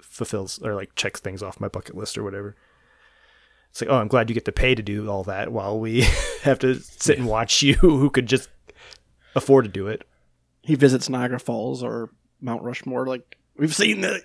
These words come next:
Speaker 2: these so
Speaker 1: Yeah.
Speaker 2: like, a billion times, these photos.
Speaker 1: Yeah. Uh, then there's a few movies that they announced. Uh, the Ice, new Ice Age movie.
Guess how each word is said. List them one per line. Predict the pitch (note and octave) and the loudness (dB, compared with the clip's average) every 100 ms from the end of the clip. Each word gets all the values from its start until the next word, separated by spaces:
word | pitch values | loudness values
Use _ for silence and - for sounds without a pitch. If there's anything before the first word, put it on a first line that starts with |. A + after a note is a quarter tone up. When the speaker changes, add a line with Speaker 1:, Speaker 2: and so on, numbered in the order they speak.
| - | -6
Speaker 2:
these | D#3+ D#3+ | -6 -4
so | - C#3+ | 6 8
Speaker 1:
Yeah. | A2+ G#2 - | 8 6 8
Speaker 2:
like, | G#3 D#3+ | 10 12
a | G#3+ | 10
billion | E3 D#3+ C3+ | 10 4 2
times, | D3 C#3 A#2+ A#2+ - - | 0 -4 -4 -8 -10 -8
these | - | -6
photos. | - C3+ B2+ F3 - - _ _ _ _ _ - | -2 -2 -2 -6 -12 -20 _ _ _ _ _ -8
Speaker 1:
Yeah. | - - - - G2+ - _ _ _ _ _ _ _ | -8 -8 -14 -14 -12 -12 _ _ _ _ _ _ _
Uh, | - C3+ | -2 2
then | C3+ D3+ | 4 6
there's | D3 C#3 | 4 2
a | - | -2
few | - F#3+ G3 F#3+ F3+ | -2 0 2 2 0
movies | - C#3 C3 B2+ A#2 | 2 4 4 2 0
that | B2+ - | -4 -2
they | B2 | -2
announced. | A#2+ B2 B2 - - | 0 0 -2 -6 -8
Uh, | B2 A2+ A2 A2 | -6 -6 -6 -8
the | G#2 - | -8 -6
Ice, | A#2+ C3 - - | -2 -2 -4 0
new | C#3 C#3+ | 4 4
Ice | A#2 - | 2 0
Age | A#2 A2 | -4 -2
movie. | A#2 A2 A2 A2 A2 A2 A2 G#2+ | -2 -2 -2 -2 -2 -4 -6 -8